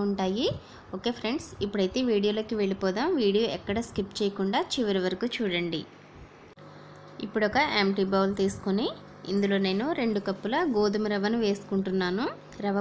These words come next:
పూరీలు చేయడానికి గోధుమ రవ్వను యూజ్ చేయాలి. అలాగే రుచికి సరిపడా salt వేసుకోవాలి. ఇందులో ఒక రెండు టీ స్పూన్ల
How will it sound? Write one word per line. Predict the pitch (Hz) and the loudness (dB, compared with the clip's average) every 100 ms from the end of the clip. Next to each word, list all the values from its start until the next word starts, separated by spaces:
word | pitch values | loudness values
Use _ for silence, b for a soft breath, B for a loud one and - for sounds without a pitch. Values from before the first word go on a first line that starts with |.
| 196 | 0
పూరీలు | 208 196 202 - | 0 0 -2 0
చేయడానికి | 190 185 190 202 294 | 0 2 0 0 0
గోధుమ | 226 196 190 190 | 2 2 2 2
రవ్వను | 185 190 196 | 2 2 2
యూజ్ | 185 190 - | 2 0 -2
చేయాలి. | 185 175 170 208 381 - B B B - | -2 0 -2 -2 -4 -8 B B B -2
అలాగే | 180 185 233 440 294 | 0 2 0 0 0
రుచికి | 214 - 220 | -2 -4 -4
సరిపడా | - 202 185 196 294 - | -2 -2 0 0 0 0
salt | 220 185 190 190 | 2 4 2 0
వేసుకోవాలి. | 185 - 185 180 185 254 508 - - - - - - - - - - - - - - - - - - - - - - - - - - - - - - - - - - - - - - - - - - - - - - - - 233 | -2 -2 -2 0 0 -2 -4 -10 -14 -12 -12 -12 -14 -16 -18 -14 -14 -14 -12 -8 -8 -10 -14 -16 -16 -16 -16 -18 -16 -16 -16 -18 -14 -14 -14 -14 -14 -14 -16 -16 -18 -18 -18 -18 -18 -18 -16 -10 -8 -8 -12 -16 -18 -18 -6 -2
ఇందులో | 208 196 202 349 - - - - 202 | 2 4 4 2 0 -12 -14 -6 -2
ఒక | 233 247 | 2 2
రెండు | 220 208 202 | 2 2 2
టీ | 208 | 0
స్పూన్ల | - 208 196 240 | 0 0 2 2